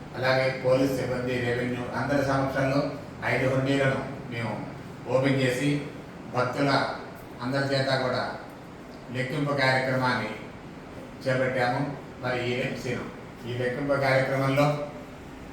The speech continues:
ఇంతవరకు కూడా జరిగినటువంటి, వచ్చినటువంటి ఆదాయం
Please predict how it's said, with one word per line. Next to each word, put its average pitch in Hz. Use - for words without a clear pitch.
ఇంతవరకు 139
కూడా 143
జరిగినటువంటి, 139
వచ్చినటువంటి 135
ఆదాయం 139